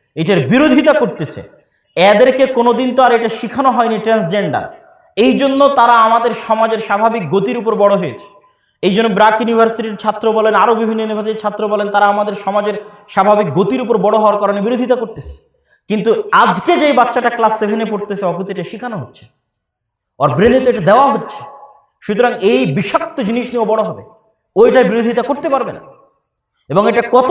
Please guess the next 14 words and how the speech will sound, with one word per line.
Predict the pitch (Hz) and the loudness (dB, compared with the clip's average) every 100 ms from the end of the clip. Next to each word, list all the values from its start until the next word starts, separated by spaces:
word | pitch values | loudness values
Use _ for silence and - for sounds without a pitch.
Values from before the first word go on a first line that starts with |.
| 339 | 2
বিষাক্ত | 311 302 311 311 262 | 2 0 -2 -4 0
তার | 226 | 2
একটা | 220 220 | 2 0
উদাহরণ | 170 175 208 | -2 -2 -2
আমি | 175 160 | -4 -4
আপনাকে | 143 131 113 | -8 -10 -14
দিই। | 98 - _ _ _ _ _ _ _ _ _ _ _ _ _ _ _ _ _ _ _ _ _ - | -16 -20 _ _ _ _ _ _ _ _ _ _ _ _ _ _ _ _ _ _ _ _ _ 2
কোনো | 240 269 | 4 6
মা | 226 208 254 277 | 6 6 6 4
এবং | 269 262 247 190 | 4 4 2 4
বোন | 214 196 117 92 - - _ _ _ | 4 4 0 -6 -14 -20 _ _ _
যদি | 135 156 202 226 147 | -4 0 0 0 -2
দ্বীনের | 127 226 240 262 277 269 269 - | 0 2 4 6 6 6 2 0
পথে | 214 214 208 226 | 0 0 2 4